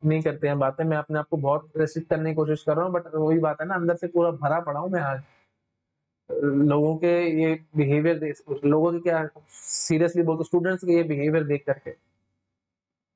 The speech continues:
ये, ये playlist है, इतनी छोटी सी है, इसको कर लेते हैं।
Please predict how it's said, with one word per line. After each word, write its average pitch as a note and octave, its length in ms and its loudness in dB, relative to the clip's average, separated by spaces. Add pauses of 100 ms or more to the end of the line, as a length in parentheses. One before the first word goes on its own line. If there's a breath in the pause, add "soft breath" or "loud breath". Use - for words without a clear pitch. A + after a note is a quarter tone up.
(460)
ये, D3+ 480 2
ये D3 60 4
playlist D3 500 0
है, C#3 480 0
इतनी D3 260 2
छोटी D3+ 400 -2
सी D3 180 0
है, C#3 340 0
इसको C#3+ 240 -6
कर C#3+ 180 0
लेते C#3 300 -4
हैं। C#3 580 -6